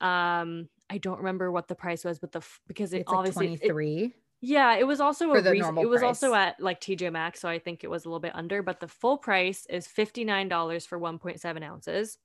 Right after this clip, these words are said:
Speaker 1: right, which is fifty mils. So
Speaker 2: That was me trying to whistle. Sorry, it was very poor. That's a
Speaker 1: it
Speaker 2: lot of
Speaker 1: is on
Speaker 2: money.
Speaker 1: the higher end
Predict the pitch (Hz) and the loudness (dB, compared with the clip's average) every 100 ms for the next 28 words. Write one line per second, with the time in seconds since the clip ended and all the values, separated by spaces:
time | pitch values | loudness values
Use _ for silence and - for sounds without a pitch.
0 | _ 170 - 165 - - - - - - | _ -10 -10 -16 -16 -16 -14 -12 -14 -18
1 | _ - - _ - 247 240 233 233 190 | _ -20 -20 _ 0 4 8 6 4 0
2 | 190 220 226 175 175 165 156 156 151 175 | 0 0 2 0 0 -2 -2 -4 -4 0
3 | 156 151 170 156 143 - 135 160 156 170 | 0 -2 -4 -4 -4 -4 -4 -6 -4 -4
4 | - 262 320 294 240 240 220 196 185 185 | 4 6 6 6 6 6 2 2 2 4
5 | 180 165 165 220 | 2 -2 -4 -6